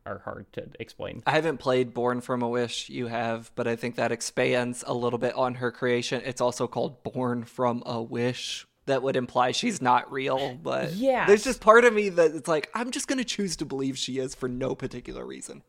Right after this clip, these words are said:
Speaker 1: Um, yeah, I do wanna talk about Born From a Wish for a second. Um, one, before I do that, uh, have you played, have you finished Dead Space?
Speaker 2: <laughs> No, unfortunately not.
Speaker 1: Do you
Speaker 2: I know about
Speaker 1: know
Speaker 2: the twist, yeah.
Speaker 1: spoilers for Dead Space, it is the same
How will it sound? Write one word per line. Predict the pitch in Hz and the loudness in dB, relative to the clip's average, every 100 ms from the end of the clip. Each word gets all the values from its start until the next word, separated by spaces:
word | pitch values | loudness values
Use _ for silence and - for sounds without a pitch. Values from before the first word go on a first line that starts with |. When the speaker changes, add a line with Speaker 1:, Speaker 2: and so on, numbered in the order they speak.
| - | -4
Speaker 1:
Um, | 135 135 | -4 -4
yeah, | 139 170 - | -2 0 0
I | 131 | -2
do | - 220 | -4 -6
wanna | 262 | -6
talk | 240 120 110 - | -8 -8 -10 -10
about | 104 98 101 - - | -10 -10 -12 -14 -14
Born | 101 101 101 101 | -10 -8 -8 -10
From | - 107 95 | -12 -12 -10
a | |
Wish | 95 98 92 - - | -12 -12 -14 -18 -14
for | 110 | -12
a | |
second. | 92 113 101 104 101 _ _ _ 127 | -10 -8 -8 -8 -10 _ _ _ 2
Um, | 123 113 _ - - | 4 2 _ -18 -4
one, | 139 220 196 - - | 0 2 2 -4 -6
before | 131 170 | 2 4
I | 160 | 2
do | 123 | 0
that, | 107 104 - - - | 0 0 -4 -10 -4
uh, | 120 | -4
have | - 214 | -4 -8
you | 427 | -2
played, | 214 196 170 - | -2 -2 -6 -10
have | 147 | -6
you | 233 | -6
finished | - 143 139 147 - | -4 -2 -2 -4 -2
Dead | 110 98 | -2 -2
Space? | - 104 101 139 147 | -10 -12 -10 -12 -14
Speaker 2:
<laughs> | - | -10
No, | 156 127 120 117 120 127 131 156 | -8 -8 -8 -10 -12 -12 -12 -10
unfortunately | 139 139 - 139 - 143 143 139 | -8 -8 -10 -10 -10 -10 -8 -6
not. | 151 | -2
Speaker 1:
Do | 175 | 0
you | 202 | 2
Speaker 2:
I | |
know | 170 196 | 4 4
about | 180 170 | 4 2
Speaker 1:
know | |
Speaker 2:
the | 131 | 0
twist, | - - 139 - 127 | -4 0 0 0 -4
yeah. | |
Speaker 1:
spoilers | - - 160 165 185 175 | -6 4 6 8 6 2
for | 170 | 4
Dead | 143 143 | 4 4
Space, | 156 147 - | 4 2 2
it | 156 147 | 2 2
is | 147 | 0
the | 151 143 | 0 0
same | - - 107 117 | 0 -2 -2 -2